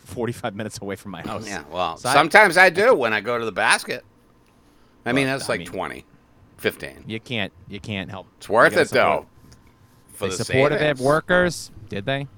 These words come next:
Speaker 2: For the
Speaker 1: I don't
Speaker 2: savings
Speaker 1: know.
Speaker 2: and just for the chance to run into a balcony boy in the wild?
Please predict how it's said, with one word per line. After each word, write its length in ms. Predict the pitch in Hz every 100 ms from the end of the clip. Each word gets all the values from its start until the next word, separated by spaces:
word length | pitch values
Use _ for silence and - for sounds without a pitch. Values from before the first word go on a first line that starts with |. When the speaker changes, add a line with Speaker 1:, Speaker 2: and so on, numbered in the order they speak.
| - -
Speaker 2:
For 80 | -
the 60 | 107
Speaker 1:
I 20 |
don't 20 |
Speaker 2:
savings 580 | - 101 117 - 120 85
Speaker 1:
know. 40 | -
Speaker 2:
and 100 | -
just 320 | 143 180 -
for 80 | 196
the 100 | -
chance 500 | - 113 147 190 -
to 80 | 82
run 200 | 87 107
into 220 | 151 151
a 80 | 82
balcony 560 | - 80 87 123 170 180
boy 300 | 156 180 175
in 60 |
the 80 | 113
wild? 600 | 76 76 95 165 185 185